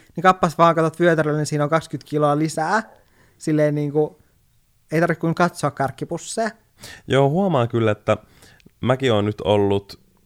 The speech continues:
Speaker 2: elokuun puolesta välistä asti. Mä oon urheillut tosi hyvin tämän vuoden, mut silloin mä tulin kipeäksi. Sen jälkeen mä oon käynyt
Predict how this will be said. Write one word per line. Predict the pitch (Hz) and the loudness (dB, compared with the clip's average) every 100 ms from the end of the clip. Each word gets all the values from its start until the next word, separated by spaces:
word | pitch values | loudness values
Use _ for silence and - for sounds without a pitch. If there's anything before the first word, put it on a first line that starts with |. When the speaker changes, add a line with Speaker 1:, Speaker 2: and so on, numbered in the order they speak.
| _ _ _ - | _ _ _ 0
Speaker 2:
elokuun | 120 127 110 101 95 | 2 2 0 -2 0
puolesta | 98 92 101 - 78 | -2 -2 -2 -8 -10
välistä | 58 101 - | -8 -10 -8
asti. | 90 - - 156 151 | -8 -10 -10 -10 -8
Mä | 117 | -6
oon | 120 | -2
urheillut | 175 170 120 | -2 -2 -2
tosi | 110 | -4
hyvin | 110 104 | -4 -4
tämän | 101 98 - - | -6 -6 -10 -6
vuoden, | 101 95 92 - | -2 -2 -2 -4
mut | 104 | -8
silloin | - 143 147 110 101 - - - _ _ - - _ | -6 -4 -2 -2 -4 -10 -20 -20 _ _ -20 -20 _
mä | - 98 101 | -6 -2 -2
tulin | 98 92 98 | -2 -4 -6
kipeäksi. | 139 - 123 104 104 - | -10 -2 0 0 -2 -6
Sen | 113 107 | -2 0
jälkeen | 101 98 87 92 | -2 -4 -8 -6
mä | 92 | -8
oon | |
käynyt | 101 110 110 | -2 -2 -2